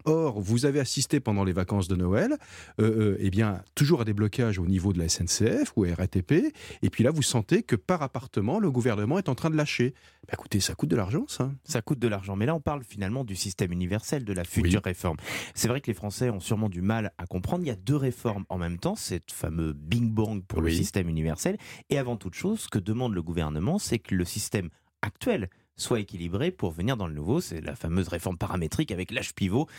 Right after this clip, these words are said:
Speaker 2: dont aujourd'hui on a l'impression que, euh, c'est l'alpha et l'oméga de la, de la réforme. La C F D T n'arrête pas de dire, « S'il y a un âge pivot, nous on n'y sera pas. » Vous,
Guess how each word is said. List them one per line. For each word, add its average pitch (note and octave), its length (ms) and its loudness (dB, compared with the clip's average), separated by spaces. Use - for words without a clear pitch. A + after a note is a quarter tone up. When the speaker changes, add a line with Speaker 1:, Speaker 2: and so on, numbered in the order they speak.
Speaker 2:
dont - 160 -6
aujourd'hui E2+ 320 0
on A2+ 100 2
a D#2+ 60 -2
l'impression D#2 460 -2
que, - 160 -4
euh, - 420 -2
c'est F#2 140 0
l'alpha F#2+ 500 0
et F#2 80 -4
l'oméga F#2 420 0
de A2+ 140 -8
la, F2+ 120 0
de - 160 -6
la G#2 100 2
réforme. F2 320 -4
La G#2+ 80 2
C F3+ 180 2
F D#3 60 -2
D A#2+ 100 2
T D3+ 300 -2
n'arrête G#2 260 -2
pas C#3 140 -2
de A2+ 60 -10
dire, « A2+ 380 -6
S'il C3 280 -2
y C#3 80 -2
a B2+ 60 -2
un G2 160 0
âge B2+ 180 0
pivot, G#2 440 0
nous B2 140 4
on C3 120 2
n'y A2+ 100 2
sera - 220 0
pas. » C#2+ 220 -2
Vous, A2+ 280 4